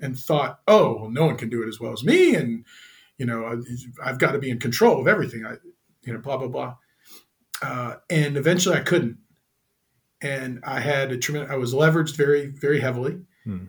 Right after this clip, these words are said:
Speaker 1: Uh, and so kinda went through, uh,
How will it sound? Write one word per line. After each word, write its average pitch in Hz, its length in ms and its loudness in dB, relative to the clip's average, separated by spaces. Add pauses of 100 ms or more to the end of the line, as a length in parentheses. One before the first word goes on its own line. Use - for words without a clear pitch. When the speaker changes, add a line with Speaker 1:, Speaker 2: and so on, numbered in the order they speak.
(140)
Speaker 1:
Uh, 123 460 -8
and 131 500 -4
so 139 220 -2
kinda 175 240 0
went 160 220 0
through, 143 600 -2 (200)
uh, 120 240 -12